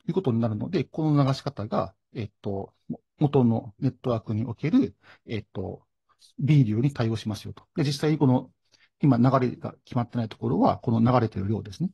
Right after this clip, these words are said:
これを与えてあげればよろしいと。だから、ここのところに、ここに二、ここ一、こ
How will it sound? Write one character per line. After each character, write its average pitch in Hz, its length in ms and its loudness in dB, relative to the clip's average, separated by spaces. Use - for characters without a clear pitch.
こ - 80 -2
れ 165 100 2
を - 160 0
与 117 160 -2
え 110 60 -2
て 107 80 -6
あ 104 40 -4
げ 104 60 -4
れ 98 60 -4
ば 95 80 -6
よ 98 60 -4
ろ 95 60 -6
し - 120 -10
い 104 60 -8
と。 - 80 -20
だ - 40 -20
か 123 100 -8
ら、 107 60 -4
こ 117 120 -4
こ 131 100 -2
の 117 80 2
と 110 80 -4
こ 110 120 -4
ろ 95 60 -4
に、 107 320 -2
こ 113 100 -6
こ 104 140 -2
に 104 180 -6
二、 107 180 -2
こ - 40 -18
こ 143 100 -6
一、 - 320 -8
こ - 60 -16